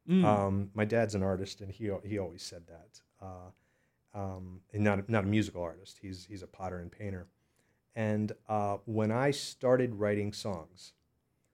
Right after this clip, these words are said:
Speaker 2: I, I really, really, really tried to, I don't wanna, I, I want this song to just, you know, it, like, like it's going to,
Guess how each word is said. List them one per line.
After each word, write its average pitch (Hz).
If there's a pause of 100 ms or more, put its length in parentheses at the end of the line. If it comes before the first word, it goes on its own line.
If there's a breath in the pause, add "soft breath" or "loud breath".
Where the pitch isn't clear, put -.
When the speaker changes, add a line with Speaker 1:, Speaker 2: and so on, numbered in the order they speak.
(360)
Speaker 2:
I, 101 (120)
I 90 (140)
really, 110
really, 107
really 101
tried 101
to, 95 (1040)
I 104
don't 131
wanna, 143 (300)
I, 120
I 107
want 143
this 143
song 143
to 123
just, 107
you 110
know, 98 (100)
it, 110
like, 110
like 110
it's 110
going 113
to, 101